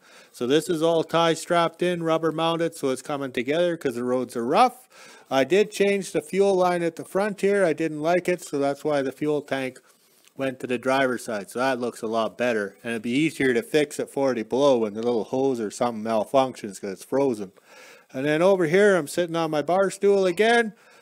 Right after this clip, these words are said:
playing with my little toggle switches and my fu-, inline fuses, 'cause everything is shrink tubed and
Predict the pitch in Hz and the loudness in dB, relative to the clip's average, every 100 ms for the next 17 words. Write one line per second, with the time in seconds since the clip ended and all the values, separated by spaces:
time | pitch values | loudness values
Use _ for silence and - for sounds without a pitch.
0 | _ - 160 170 156 - 156 165 160 - | _ 0 2 2 0 0 2 4 4 4
1 | 190 208 196 190 - 202 202 214 208 - | 6 6 4 0 0 0 4 2 2 -2
2 | - - - - _ _ _ _ - 143 | -16 -20 -20 -20 _ _ _ _ -6 -2
3 | 170 170 170 156 185 190 170 170 170 165 | 0 0 0 0 0 0 0 -2 -2 -2
4 | 151 196 226 147 101 - - _ - 113 | -2 0 0 0 -4 -8 -20 _ -8 0
5 | 143 165 170 156 143 - 180 180 - 170 | 2 4 2 0 -2 -2 -2 -2 0 2
6 | 175 156 139 127 127 | 2 2 -2 -2 -6